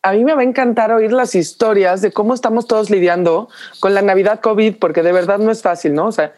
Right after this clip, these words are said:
no, m-, por ejemplo, un grupo de amigas que tengo decidimos no hacer comida en diciembre porque todo el mundo sí quiere ver a sus papás, quien tiene abuelos a sus abuelos, etcétera, etcétera, y no nos vamos a ver, ¿no? Entonces,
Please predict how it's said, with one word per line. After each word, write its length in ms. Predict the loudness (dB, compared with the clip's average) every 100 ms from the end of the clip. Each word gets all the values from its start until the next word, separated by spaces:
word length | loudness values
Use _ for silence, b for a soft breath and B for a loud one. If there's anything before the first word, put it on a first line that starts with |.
| b b b b
no, 100 | -2
m-, 400 | 0 -2 -2 -2
por 160 | -2 -2
ejemplo, 280 | -2 -2 0
un 60 |
grupo 200 | 0 0
de 60 | 0
amigas 300 | 0 0 -2
que 120 | -2
tengo 280 | -2 0 0
decidimos 640 | 0 0 0 2 2 0 -2
no 100 | -2
hacer 300 | -2 -8 -4
comida 240 | -2 0
en 100 | 0
diciembre 360 | -2 -2 -2 -2
porque 220 | -2 -4
todo 180 | -2 -2
el 80 | 0
mundo 240 | 0 0
sí 200 | -2 -2
quiere 200 | 0 0
ver 120 | 0
a 60 | -2
sus 180 | -4 -4
papás, 500 | -2 -2 -2 -4 -12 B B B
quien 160 | -2 0
tiene 180 | 0 0
abuelos 340 | 0 -2 -2
a 60 | -4
sus 180 | -2 -2
abuelos, 360 | 0 0 0
etcétera, 400 | -4 -2 -2 -2
etcétera, 460 | -2 -2 -2 -4 b b b b
y 100 | 0
no 140 | 2
nos 160 | 0 0
vamos 320 | -2 -2 -4
a 60 | -2
ver, 220 | -2 -2
¿no? 260 | -2 -2 0
Entonces, 800 | 0 0 -2 0 0 0 -4